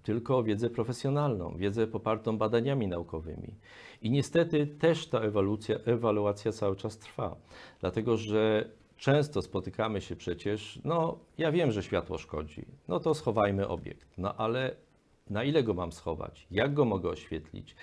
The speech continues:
Czy rzeczywiście decyzja, czy pokazujemy tyle i tyle, będzie skutkowała takim, a nie innym, y, zniszczeniem? I tutaj bardzo pomocna jest oczywiście prewencja konserwatorska. Oj, przepraszam.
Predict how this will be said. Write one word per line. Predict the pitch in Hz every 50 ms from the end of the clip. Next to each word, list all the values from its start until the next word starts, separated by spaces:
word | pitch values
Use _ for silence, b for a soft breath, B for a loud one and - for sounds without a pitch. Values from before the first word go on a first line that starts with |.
| B B B B B B
Czy | - 107
rzeczywiście | 107 101 107 117 143 180 180 - - 147 117
decyzja, | 107 107 104 - - 131 110 110 110 101 92
czy | - -
pokazujemy | - - 98 - 104 98 101 107 107 107 107 98
tyle | - - 127 123 120 110
i | 101 - 95
tyle, | - - 113 101 98 110 123
będzie | 120 113 110 117 117 135
skutkowała | 123 - - 117 - - 113 92 104 104 113 117 113
takim, | - 110 110 107 - - 120 117 -
a | 110 104
nie | 98 95 98 98
innym, | - - - 92 92 90 90 90 90 92 92 B B B B B B B B -
y, | 90 90 87 92 - - - - b b b b b b b b _ -
zniszczeniem? | 95 90 98 101 101 101 - - - 110 95 87 80 67 - - -
I | - -
tutaj | - 165 165 180 180 175 175 175 -
bardzo | 101 101 104 127 147 151 143 131 135 110
pomocna | - 117 110 110 113 110 - - 110 107
jest | 101 92 104
oczywiście | 92 - - 90 101 107 101 - - - 104 101 98 - - - - _ _ _ _ _ - - - -
prewencja | - 104 107 104 117 113 - - 104 90
konserwatorska. | - 92 85 - 101 90 87 95 87 - 90 78 76 - - - - 95 101 131 143 143 - - - _ - - -
Oj, | - - - -
przepraszam. | - - - - - - - - 101 139